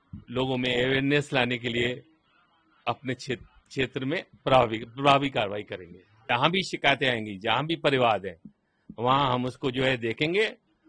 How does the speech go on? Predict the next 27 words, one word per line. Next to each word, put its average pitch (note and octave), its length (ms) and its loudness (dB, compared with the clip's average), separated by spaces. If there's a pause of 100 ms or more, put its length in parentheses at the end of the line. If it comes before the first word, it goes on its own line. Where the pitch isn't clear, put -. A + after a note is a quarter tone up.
उनका A#2+ 280 -4
अनुसंधान B2+ 600 0
कराएंगे, F3 500 4 (500)
उस A2+ 120 -10
पे B2+ 140 -6
कार्रवाई C#3 420 4
करवाएंगे। F3 580 -2 (720)
और A#2 280 2
मैं C3 220 0
खुद C3+ 220 2
भी D3+ 180 4
देखूंगा D#3 400 0
उनको। E3 340 -10 (260)
कस्टोडियल E3 840 2 (600)
अगर B2+ 220 2
कोई C#3+ 320 2
भी C#3+ 200 2 (400)
परेशानी C#3 600 0
है C3 160 -6 (280)
हमारे B2+ 380 4
जो A#2+ 120 0
है B2 140 6
वो B2 120 0
नागरिकों A#2 540 -2
को B2 160 -6
होती A2+ 240 0
है G2 120 -4